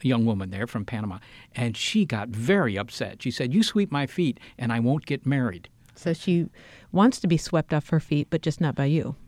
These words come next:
Speaker 1: She just didn't want her feet swept.
Speaker 2: Oh, got it.
Speaker 1: Th-,
Speaker 2: Right.
Speaker 1: that was it. I mean.
Speaker 2: <laughs> Okay, here's one. See if this,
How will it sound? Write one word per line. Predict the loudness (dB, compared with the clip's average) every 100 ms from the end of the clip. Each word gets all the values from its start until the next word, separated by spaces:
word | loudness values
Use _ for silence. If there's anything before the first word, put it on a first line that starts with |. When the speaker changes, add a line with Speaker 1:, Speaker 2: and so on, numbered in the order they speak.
| -14
Speaker 1:
She | -6
just | -2 -2 0
didn't | 0 0
want | 0 -2
her | -4 -8
feet | -4 -2 0
swept. | -2 -2 -2 2
Speaker 2:
Oh, | 2
got | 2 0 0
it. | 0 0
Speaker 1:
Th-, |
Speaker 2:
Right. | 2
Speaker 1:
that | 2
was | 2 2
it. | 2 0 -2
I | 0
mean. | 2 4 4 2
Speaker 2:
<laughs> | 2 2 0 2 -2 -2 -14 -14 -14 -4
Okay, | -2 2
here's | 4 4 4
one. | 2 2
See | -6 -2 2 2
if | 2 0
this, | 0 0 -12